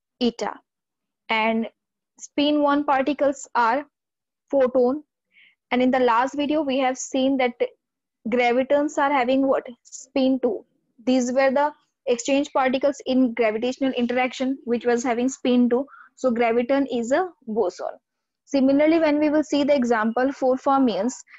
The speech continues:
then firstly, all the leptons. In the later part, we will see what are leptons. So all the leptons are what? Are fermions. So this is the first thing that you have to see. Second, omega,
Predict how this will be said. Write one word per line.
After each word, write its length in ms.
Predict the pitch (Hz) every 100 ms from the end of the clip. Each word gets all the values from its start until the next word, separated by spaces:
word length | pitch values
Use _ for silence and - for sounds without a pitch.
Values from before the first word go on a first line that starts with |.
| _
then 180 | 240 247
firstly, 440 | 262 254 - 302 -
all 260 | 254 254 294
the 100 | 311
leptons. 640 | 302 214 - 214 185 - - _ _ _ _ _ _
In 80 | 226
the 80 | 247
later 300 | 247 233 269
part, 320 | 269 277 277
we 80 | 254
will 160 | 247 247
see 320 | - 240 311 _
what 240 | 233 226 233
are 80 | 226
leptons. 680 | 208 190 - 196 302 - _ _ _ _
So 160 | - -
all 240 | 262 302
the 80 | 311
leptons 500 | 302 226 - 254 269 -
are 200 | 196 226
what? 240 | 240 247 - _ _ _ _ _
Are 200 | 226 233
fermions. 640 | 277 269 220 262 - - - _ _ -
So 240 | 233 - 240
this 200 | 254 254
is 200 | 285 -
the 100 | 302 294
first 260 | 269 269 -
thing 160 | 294 285
that 140 | 247
you 80 | 269
have 140 | 269
to 100 | 277
see. 280 | 269 254 294 _ _ _ _
Second, 540 | - 254 254 285 208 - _ _ _ _ _ -
omega, 640 | 247 247 240 240 247